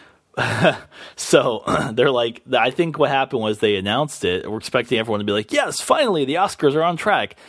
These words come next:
And it's just not what happened. Um, it's, uh, something that, you know, needs to, needed to be done in the sense of, like, Oscars need some, some new moves, some new changes just to get the ratings up. But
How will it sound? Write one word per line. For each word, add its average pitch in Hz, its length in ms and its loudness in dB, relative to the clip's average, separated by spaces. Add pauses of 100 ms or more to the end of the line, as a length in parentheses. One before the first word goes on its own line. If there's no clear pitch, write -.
(920)
And 107 180 2
it's 92 120 -6
just - 180 -4
not 90 140 -2
what 92 100 -6
happened. 104 440 -6 (580)
Um, 87 460 0
it's, 92 360 -6
uh, 92 500 0 (280)
something 151 520 0
that, 117 420 0 (480)
you 131 140 -4
know, 110 160 -2
needs 151 380 -4
to, - 120 0
needed 175 320 0
to 165 60 -8
be 131 100 -4
done 131 240 2
in 127 120 -6
the 107 80 -4
sense 113 280 -4
of, 104 120 -2
like, 95 360 0
Oscars 104 520 0
need 113 220 -4
some, 101 300 -4
some 101 220 -4
new 101 160 -2
moves, 101 420 -2
some 98 120 -6
new 95 140 -4
changes 101 540 -2
just - 200 -6
to 101 60 -4
get 104 160 0
the 92 100 -2
ratings 104 400 -2
up. 180 220 -2
But 90 420 -4